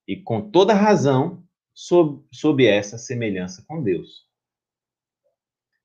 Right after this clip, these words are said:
Para o extrovertido, essa fórmula soaria assim, abre aspas,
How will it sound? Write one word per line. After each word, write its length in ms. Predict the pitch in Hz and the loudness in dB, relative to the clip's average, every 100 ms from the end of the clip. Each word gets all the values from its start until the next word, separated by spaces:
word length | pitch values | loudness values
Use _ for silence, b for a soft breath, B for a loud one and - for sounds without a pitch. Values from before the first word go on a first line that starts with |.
| _ | _
Para 300 | 113 120 135 | 2 6 6
o 140 | 120 107 | 4 2
extrovertido, 1200 | - - 139 110 110 - - _ 139 139 87 - _ _ _ - | -4 2 4 4 2 -2 -14 _ -12 -10 -14 -16 _ _ _ -4
essa 300 | 98 - - | -4 -4 -14
fórmula 640 | - - 143 156 156 156 | -8 4 4 4 0 -2
soaria 600 | 156 151 143 120 104 110 123 | -4 0 2 4 2 0 -2
assim, 440 | 135 - 101 90 | -4 -6 -12 -10
abre 220 | 92 151 | -6 -2
aspas, 240 | 95 - | -2 -4